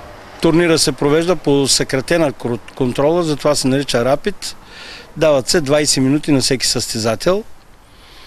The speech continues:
да обмисля своите ходове, като един кръг продължава някъде около четиридесет минути максимум. А,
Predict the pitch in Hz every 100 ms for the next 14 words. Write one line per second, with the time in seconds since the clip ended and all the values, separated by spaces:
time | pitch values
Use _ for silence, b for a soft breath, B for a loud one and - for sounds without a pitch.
0 | B - - 131 135 123 127 135 131 117
1 | 139 131 120 - 165 202 247 330 - -
2 | 185 160 208 208 196 - - - - -
3 | - - 151 143 175 147 - 165 190 -
4 | - 143 139 135 151 139 170 190 156 139
5 | 143 147 160 - 143 160 - - 139 -
6 | 117 117 117 - 180 247 - - B B
7 | B B - 131 127 - 101 101 95 -
8 | - - - - B B B B B B
9 | B - 120 123 123 123 127